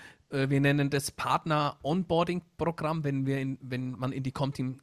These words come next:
Docs reingeht, haben wir da Videos gedreht und auch Unterstützungsmöglichkeiten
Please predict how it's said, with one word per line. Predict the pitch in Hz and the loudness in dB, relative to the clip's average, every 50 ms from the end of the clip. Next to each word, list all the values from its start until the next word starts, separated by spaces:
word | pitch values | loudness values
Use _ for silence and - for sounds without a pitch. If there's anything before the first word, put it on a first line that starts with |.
| _ _ | _ _
Docs | - 151 175 - - 160 | 0 0 0 0 -2 0
reingeht, | 156 151 151 156 - 151 156 156 - - | 0 0 0 0 -2 -2 -2 -2 -2 -4
haben | 127 139 139 | -4 -2 0
wir | 139 135 131 | 0 0 0
da | 127 120 127 127 127 131 - | 0 0 0 -2 -2 0 -2
Videos | 147 160 175 165 160 - - | -2 0 0 -2 -2 -2 -6
gedreht | 156 151 - 135 139 143 147 147 151 - - | -8 -8 -6 -4 -2 -2 -2 -2 -4 -6 -8
und | 127 131 123 - | -6 -6 -6 -4
auch | 120 127 - - _ | -6 -6 -8 -8 _
Unterstützungsmöglichkeiten | - 139 131 131 131 - 143 139 - - 123 - - 147 147 143 147 151 - - - 143 143 139 - 151 147 | -6 -4 -4 -4 -6 -6 -8 -8 -8 -8 -10 -8 -8 -8 -8 -8 -10 -12 -8 -4 -2 -2 -2 -2 -2 -6 -8